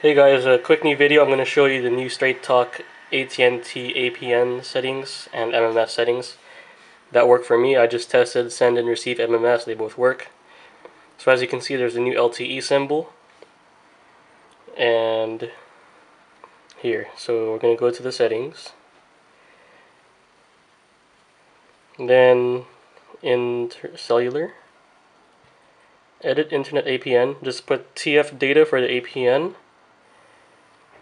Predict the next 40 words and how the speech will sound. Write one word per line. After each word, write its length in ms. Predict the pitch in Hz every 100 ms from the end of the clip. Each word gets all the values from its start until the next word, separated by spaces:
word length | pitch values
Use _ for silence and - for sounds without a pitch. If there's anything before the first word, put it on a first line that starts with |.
| _ - - -
And 720 | 123 123 120 120 113 117 123 - _ _ _
so 120 | -
that's 200 | 117 123
good. 300 | - 131 160 180 _ _ _ _ - - - _ -
Edit 240 | 143 123
the 80 | 127
M 140 | 127 127
M 80 |
S 160 | 127 131
A 100 | 139
P 180 | 139 143
N. 220 | 147 156 - -
So 120 | - 123
you 60 |
have 140 | 117 -
T 160 | 139
F 160 | 131 -
data 240 | 135 131
under 160 | 131 120
A 160 | 127
P 180 | 120 139
N. 220 | 127 135 170 _ _ _ _ _ _ _ _ _ _ _ -
And 220 | 120 117
for 80 | 117
the 80 | 123
wap 240 | 120 127
gateway, 520 | 123 123 120 120 117 117
just 180 | 120 -
put 140 | 117
sixty-six 520 | 127 - - 123 -
two 160 | - 123
oh 40 |
nine 240 | 120 117 113
eleven 340 | 110 113 113
thirty-three. 760 | 117 110 107 135 139 135 135 143 _ _ _ - - _
wap 180 | - 117
gateway 240 | 120 120 120
port 260 | - 123
is 100 | 117 -
eighty. 440 | 127 131 127 127